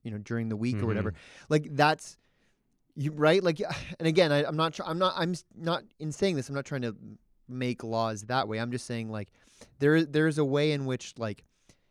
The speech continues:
Speaker 1: our, our different circumstances might impact the way that we pursue Sabbath rest.
Speaker 2: Right. A-, and I would even say that same person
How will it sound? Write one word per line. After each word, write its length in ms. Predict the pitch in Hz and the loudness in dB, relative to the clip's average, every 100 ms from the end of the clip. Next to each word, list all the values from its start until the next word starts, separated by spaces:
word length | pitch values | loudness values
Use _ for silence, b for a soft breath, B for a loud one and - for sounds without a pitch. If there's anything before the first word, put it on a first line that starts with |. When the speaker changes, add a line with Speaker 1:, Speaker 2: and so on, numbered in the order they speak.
| _ _ _ _ _ | _ _ _ _ _
Speaker 1:
our, 140 | 127 131 | -2 0
our 240 | 131 127 120 | 2 0 0
different 580 | 123 135 - 139 131 | 2 0 0 -2 -2
circumstances 1040 | - - 120 110 123 110 117 110 - 110 - | -8 -4 -4 -2 -6 -6 -6 -6 -8 -10 -8
might 380 | 107 107 110 104 113 | -8 -4 -4 -6 -8
impact 680 | 113 110 110 107 104 - | -6 -6 -6 -8 -8 -10
the 120 | 104 | -8
way 360 | 101 104 104 104 | -6 -6 -6 -6
that 200 | 98 101 | -8 -10
we 360 | 101 101 98 92 _ _ | -8 -8 -8 -12 _ _
pursue 380 | - 107 - 101 | -10 -10 -8 -12
Sabbath 380 | - - - - - | -12 -14 -16 -16 -18
rest. 340 | - - - | -18 -18 2
Speaker 2:
Right. 260 | 147 139 107 | 8 8 8
A-, 160 | 147 156 | 2 6
and 100 | 156 | 10
I 120 | 180 | 12
would 120 | 196 | 12
even 160 | 147 127 | 10 6
say 160 | 135 120 | 4 4
that 200 | 117 - | 4 0
same 300 | - 135 127 | -2 -2 0
person 640 | 113 113 139 143 151 | 0 0 -2 -2 -4